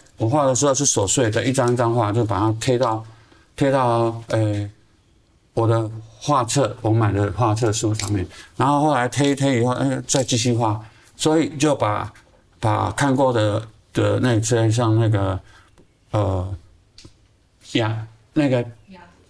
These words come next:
雅典的那些书啊，那个成品以前的那个进口书啊，有，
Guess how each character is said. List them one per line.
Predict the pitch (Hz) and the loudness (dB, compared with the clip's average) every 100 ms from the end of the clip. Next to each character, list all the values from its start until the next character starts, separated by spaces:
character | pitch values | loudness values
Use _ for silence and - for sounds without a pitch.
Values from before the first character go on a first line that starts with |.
| - - | -12 -2
雅 | 135 | 0
典 | 147 123 | 2 2
的 | 110 117 | 2 2
那 | 135 | 2
些 | 127 127 | 2 0
书 | 110 - - 131 131 | -2 -8 -2 2 2
啊， | 120 117 120 | 2 0 0
那 | 123 127 | 0 2
个 | 117 | 0
成 | 113 123 | 2 0
品 | 123 101 | 2 0
以 | 101 101 | 0 -2
前 | 98 - - 92 | -2 -4 -6 -2
的 | 104 | 0
那 | 120 | 2
个 | 113 | 0
进 | 110 120 | 0 0
口 | 95 95 - | 0 -4 -4
书 | - 113 | -2 0
啊， | 113 107 - - - - | 2 0 -6 -20 -14 -4
有， | 131 | -2